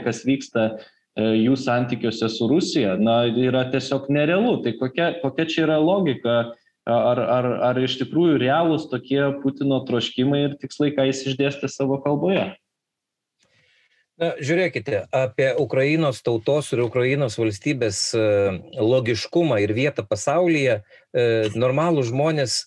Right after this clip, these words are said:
Speaker 2: net nekelia klausimų. E, vien užtenka sujungti du taškus: Kijevo Rusios ir dabartinės Ukrainos. Tai mes matome logišką tęstinumą, kalbą, kultūrą, aš nesileisiu į šitas detalės.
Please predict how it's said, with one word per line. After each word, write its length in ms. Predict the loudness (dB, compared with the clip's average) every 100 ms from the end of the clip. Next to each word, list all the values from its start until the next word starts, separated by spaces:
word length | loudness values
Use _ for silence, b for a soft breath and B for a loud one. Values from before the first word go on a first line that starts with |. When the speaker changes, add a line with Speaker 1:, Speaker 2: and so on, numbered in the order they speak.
| _ _ _ _
Speaker 2:
net 280 | -6 -2 0 0
nekelia 320 | 0 0 0
klausimų. 560 | 0 0 0 -2 -10 -12
E, 460 | -16 _ _ 0 2 4 2 0 0
vien 160 | 0 0
užtenka 420 | 0 -2 0 -2
sujungti 800 | -2 0 2 0 0 0 0 -2 B
du 160 | -2 -2
taškus: 460 | 0 -2 0 -2 -2
Kijevo 440 | -2 0 2 2 2
Rusios 520 | 0 0 0 -2 -12 _ _ 0
ir 160 | 0
dabartinės 720 | 2 0 0 0 -2 -2 -2 -4
Ukrainos. 520 | 0 0 0 -4 -4
Tai 80 | -2
mes 200 | -2 0
matome 400 | -2 -2 -2 -2 -4 B B
logišką 500 | 0 2 0 -4 -6 -4
tęstinumą, 640 | -4 -4 -4 0 2 0 0
kalbą, 300 | 0 0 -2
kultūrą, 380 | -4 0 0 0
aš 80 | -2
nesileisiu 540 | -2 0 0 0 -4
į 80 | -8
šitas 240 | -4 -2
detalės. 460 | -2 -2 -2 -2 -6